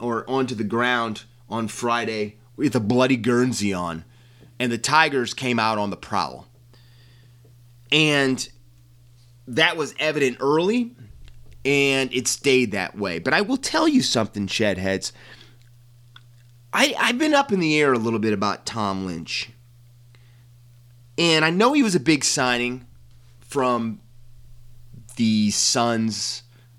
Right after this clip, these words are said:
a couple seasons ago. But he just kind of has seemed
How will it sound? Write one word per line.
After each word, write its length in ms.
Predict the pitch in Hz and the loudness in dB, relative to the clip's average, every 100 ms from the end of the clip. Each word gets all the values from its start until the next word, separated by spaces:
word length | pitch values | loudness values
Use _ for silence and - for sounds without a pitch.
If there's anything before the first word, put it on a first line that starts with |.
| - | -16
a 60 | - | -8
couple 280 | 123 117 | -6 -4
seasons 480 | 104 113 110 104 95 | -4 -2 -2 -2 -4
ago. 380 | 95 101 95 92 - _ _ - - - - - - - _ - | -4 -4 -4 -6 -16 _ _ -20 -20 -20 -20 -20 -20 -20 _ 0
But 100 | 277 | 2
he 80 | |
just 260 | 254 403 - | 4 2 2
kind 220 | 269 285 | 0 2
of 100 | 233 | 2
has 140 | 165 - | 0 0
seemed 720 | - 160 160 156 147 123 | 0 0 2 0 -2 -6